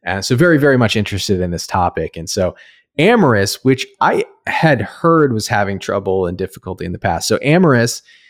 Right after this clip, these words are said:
is a, the parent company of Biossance. It's also the bar-, parent company of J V N Hair.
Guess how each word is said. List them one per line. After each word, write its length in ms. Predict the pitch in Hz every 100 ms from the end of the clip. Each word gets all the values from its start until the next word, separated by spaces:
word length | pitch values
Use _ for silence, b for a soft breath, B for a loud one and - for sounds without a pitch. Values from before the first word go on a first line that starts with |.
| b _ -
is 320 | 113 104 -
a, 120 | 120
the 120 | 107 107
parent 440 | - 139 139 -
company 400 | 123 104 107 101
of 180 | 92 -
Biossance. 720 | 143 151 143 147 131 123 -
It's 100 | -
also 300 | 107 101 98
the 80 | 95
bar-, 320 | 98 90 -
parent 260 | - 95 -
company 380 | 95 - 92
of 140 | 85 95
J 240 | 95 92
V 160 | 90 85
N 160 | -
Hair. 440 | 95 131 123 113